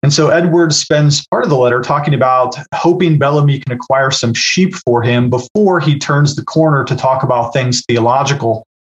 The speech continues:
And in this letter, it's interesting that Edwards mentions the fact that he's been studying the Arminian controversy already at this time, seventeen forty-six.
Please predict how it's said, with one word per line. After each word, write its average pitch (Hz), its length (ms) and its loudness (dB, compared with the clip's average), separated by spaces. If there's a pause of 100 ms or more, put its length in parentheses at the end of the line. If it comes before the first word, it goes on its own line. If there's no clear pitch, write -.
(260)
And 127 180 0
in 147 80 4
this 135 200 0
letter, 135 360 2
it's 135 180 -2
interesting 139 540 -2
that 120 220 2
Edwards 131 500 0
mentions 147 560 0
the 123 100 -2
fact 139 300 -2
that 139 80 -2
he's 127 220 -2
been 123 160 -2
studying 135 460 0
the 123 120 -2
Arminian 123 560 0
controversy 131 800 -2
already 120 420 2
at 127 80 -2
this - 220 -4
time, 131 320 0
seventeen 117 420 -2
forty-six. 120 600 -2